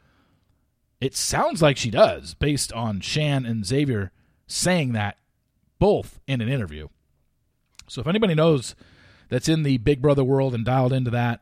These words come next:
and pays attention to all this stuff online, can you let me know what's going on with Alyssa, if anything? Also,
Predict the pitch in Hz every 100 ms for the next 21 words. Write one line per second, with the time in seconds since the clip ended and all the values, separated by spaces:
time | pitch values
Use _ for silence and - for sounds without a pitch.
0 | - 107 104 - 143 113 156 139 123 110
1 | 123 123 - 127 - 117 113 123 123 113
2 | - _ _ _ _ _ _ _ - 139
3 | 147 170 151 156 185 170 123 147 - 151
4 | 143 143 147 139 139 - 175 151 135 127
5 | 135 135 151 143 _ _ _ _ _ _
6 | _ _ _ _ _ _ _ _ - 151
7 | 180 160 101